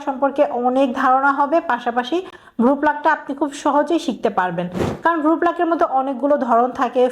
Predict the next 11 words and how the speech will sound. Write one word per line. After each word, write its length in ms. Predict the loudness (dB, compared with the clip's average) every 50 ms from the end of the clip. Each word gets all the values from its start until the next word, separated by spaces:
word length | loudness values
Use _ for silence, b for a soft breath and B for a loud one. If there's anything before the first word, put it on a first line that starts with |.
| 2 2
ফেসের 460 | 4 4 4 4 2 2 2 2 2 0 0
শেপ 220 | 2 4 4 4 4 2 2
অনুযায়ী 280 | 2 2 2 2 2 2 2
কিন্তু 140 | 2 2 2 4
ভ্রুটা 260 | 4 4 4 4 2 0 2
প্লাগ 160 | 0 -2 0 -2 -2
করতে 200 | -4 -4 -2 -2 -2 0
হয়। 140 | 0 0 0 -4 B B B B B B B 4
মোটা 180 | 4 4 4 2 2 2 -2
স্কিনে 280 | -2 0 0 2 2 2 2
কিন্তু 160 | 2 0 0